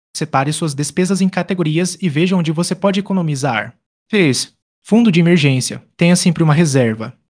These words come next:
Isso te dá segurança e evita que você precise recorrer a dívidas em momentos difíceis. Como escolher a melhor estratégia de investimento? Escolher a estratégia certa de investimento é como escolher o sabor do sorvete.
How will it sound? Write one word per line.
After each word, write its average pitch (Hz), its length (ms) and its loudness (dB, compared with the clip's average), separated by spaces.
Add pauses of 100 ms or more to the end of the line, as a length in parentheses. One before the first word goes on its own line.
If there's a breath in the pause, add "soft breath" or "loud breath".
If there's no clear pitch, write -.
(160)
Isso 196 220 0
te 233 100 -4
dá 147 200 2
segurança 160 680 0
e 196 80 0
evita 180 300 0
que 180 100 -6
você 190 220 0
precise 196 400 0
recorrer 185 400 2
a 185 60 4
dívidas 160 360 0
em 175 80 0
momentos 175 460 2
difíceis. 123 880 -6 (320)
Como 196 160 2
escolher 170 400 2
a 180 60 2
melhor 175 360 2
estratégia 180 560 0
de 160 120 -2
investimento? 175 600 0
Escolher 170 460 0
a 196 60 2
estratégia 180 580 -2
certa 151 380 -2
de 160 100 -2
investimento 175 720 0
é 190 100 0
como 208 220 -2
escolher 160 420 0
o 165 40 0
sabor 147 360 0
do 143 100 -2
sorvete. 139 800 -4